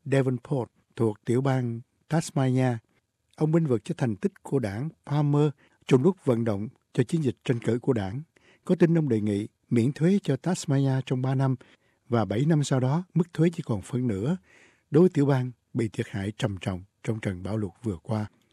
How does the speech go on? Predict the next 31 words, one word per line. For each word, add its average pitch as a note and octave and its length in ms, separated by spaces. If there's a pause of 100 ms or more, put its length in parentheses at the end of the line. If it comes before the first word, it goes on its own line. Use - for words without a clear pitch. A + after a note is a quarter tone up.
(460)
Hôm B2 180
qua, A#2+ 360 (220)
ông C#3+ 180
Turbo C3+ 460
bắt E3+ 160
đầu A#2 160
ngày G2 140
tranh C3+ 200
cử A2 240
tại B2+ 80
đơn B2+ 140
vị G2+ 260 (180)
do B2 280 (240)
đảng G#2+ 200
tự G#2+ 160
do A#2+ 440
Thai A2+ 160
Perth G#2+ 280 (100)
nắm C#3 280
giữ A2 300 (340)
là G#2+ 180 (180)
Cohen A#2+ 360 (200)
khi B2 300
giới D#3 140
thiệu A2 180
các - 220
kế F#3+ 100
hoạch C#3+ 220
của - 100
chính F3 160
phủ A#2 340